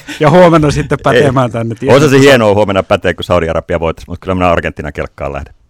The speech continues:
Speaker 1: Kolmelta ainoa Pohjoismaita edustava, eli Tanska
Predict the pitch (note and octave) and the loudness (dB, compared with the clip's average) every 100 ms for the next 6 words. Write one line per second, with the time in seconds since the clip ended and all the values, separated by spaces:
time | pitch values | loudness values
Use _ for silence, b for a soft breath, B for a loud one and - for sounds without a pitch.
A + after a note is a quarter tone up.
0 | - E3+ F#3 E3+ C3+ D3 C#3+ D#3+ C#3 B2+ | -4 2 2 2 0 0 0 2 4 4
1 | A#2+ - - - D#3 C3+ A2+ G2+ G2+ - | 4 0 -6 -4 -2 0 0 0 -2 -6
2 | - - A2+ G#2 G#2 A2+ A#2 A2 G#2+ A#2 | -10 -12 -10 -8 -6 -2 -2 -2 -6 -8
3 | A#2+ A2 - - G2 F#2 - - B2 A2 | -6 -6 -8 -6 -6 -8 -12 -8 -6 -8
4 | _ F3 F#3+ A2+ - - | _ -4 -2 -4 -8 -10